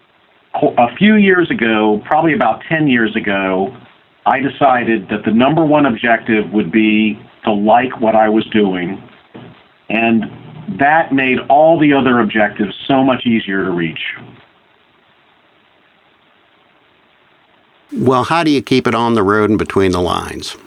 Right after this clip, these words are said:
Speaker 2: You've got so many balls in the air.
Speaker 1: Yeah, with a great team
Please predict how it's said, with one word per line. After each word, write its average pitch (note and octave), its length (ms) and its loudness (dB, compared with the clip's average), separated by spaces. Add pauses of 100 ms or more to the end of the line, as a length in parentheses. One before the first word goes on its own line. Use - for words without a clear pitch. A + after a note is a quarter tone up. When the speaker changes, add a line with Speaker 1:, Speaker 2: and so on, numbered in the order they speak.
(220)
Speaker 2:
You've G2+ 180 2
got G#2 340 -4
so B2+ 260 -2
many C3 200 2
balls A2+ 420 -2
in G#2 120 2
the G2+ 140 2
air. E2 300 -4 (800)
Speaker 1:
Yeah, A#2 140 2
with C#3 240 0
a B2+ 80 -2
great D#3+ 500 0
team G#2 500 0